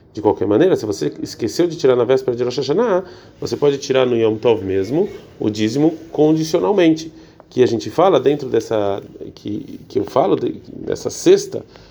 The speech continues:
cheia de frutas, com uma medida de dízimo, eu falo o seguinte, "Se hoje não é santo, então isso aqui é dízimo sobre os demais. E se hoje é santo, então eu não falei nada."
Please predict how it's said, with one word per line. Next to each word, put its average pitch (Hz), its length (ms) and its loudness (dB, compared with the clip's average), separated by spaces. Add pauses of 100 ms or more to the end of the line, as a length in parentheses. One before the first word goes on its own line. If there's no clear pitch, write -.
(100)
cheia 131 240 4
de 120 120 -4
frutas, 160 540 -2 (380)
com 117 60 4
uma 113 60 6
medida 113 380 0
de 110 160 -6
dízimo, 160 300 0
eu 135 60 6
falo 143 160 2
o 135 40 -2
seguinte, 110 440 -4 (320)
"Se - 260 0
hoje 113 340 4
não 107 280 4
é 104 400 2
santo, 107 800 0
então 101 200 -2
isso 104 140 -4
aqui 104 240 -2
é 117 60 0
dízimo 131 440 0
sobre 127 240 -4
os 131 80 -4
demais. 151 480 0 (480)
E - 120 -8
se - 160 2
hoje 123 200 8
é 120 60 4
santo, 151 640 2
então 123 320 2
eu 127 60 2
não 123 80 0
falei 123 260 2
nada." 101 300 0